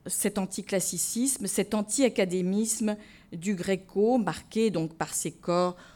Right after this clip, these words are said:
aux savants effets de raccourcis. Vous avez dans l'exposition le magnifique tableau de la Visitation. Ces effets de raccourcis, cet irréalisme aussi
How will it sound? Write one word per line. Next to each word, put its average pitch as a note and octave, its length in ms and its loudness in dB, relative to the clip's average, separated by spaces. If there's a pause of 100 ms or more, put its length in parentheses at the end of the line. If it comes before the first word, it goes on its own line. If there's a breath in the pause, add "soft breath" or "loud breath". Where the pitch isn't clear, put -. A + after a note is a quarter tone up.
(140)
aux F3 320 2
savants E3 460 -2
effets F#3+ 680 0
de E3+ 80 0
raccourcis. D#3+ 580 -4
Vous E3+ 240 -4
avez E3+ 160 0
dans E3 140 -4
l'exposition E3 720 -6 (420 loud breath)
le F3 100 -2
magnifique F#3 560 -2
tableau F3+ 580 2
de F3+ 140 0
la F3 120 4
Visitation. D#3+ 800 -4 (1400 loud breath)
Ces A#3 300 2
effets B3 280 0
de G#3+ 80 2
raccourcis, A3 800 0
cet A3+ 280 0
irréalisme A3 920 4
aussi G3+ 560 0